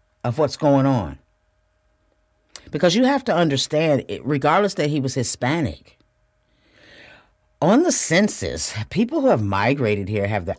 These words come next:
option to say whether they wanna be white or not. So this system is set up to only look at us.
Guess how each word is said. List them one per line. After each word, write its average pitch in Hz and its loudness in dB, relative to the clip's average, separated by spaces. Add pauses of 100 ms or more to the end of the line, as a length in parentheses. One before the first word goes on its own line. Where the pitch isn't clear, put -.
option 110 -2
to 101 -8
say 110 -2
whether 104 -2
they 104 0
wanna 104 -2
be 90 -4
white 87 -4 (100)
or 175 4
not. 185 -2 (1400)
So 226 0
this 320 -4
system 185 0
is 120 0
set 180 2
up - 2 (260)
to - 0
only 302 6
look 269 6
at 262 6
us. 294 2